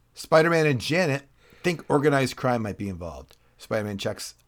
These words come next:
out the mansion of mobster Vincent Granetti, and Granetti admits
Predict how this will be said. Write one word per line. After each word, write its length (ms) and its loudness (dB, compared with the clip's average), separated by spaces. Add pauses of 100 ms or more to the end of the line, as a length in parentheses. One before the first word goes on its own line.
out 220 0
the 60 -4
mansion 480 -4
of 180 -4
mobster 680 -2
Vincent 640 -4 (160)
Granetti, 720 -4 (440)
and 400 -2 (480)
Granetti 540 0
admits 460 0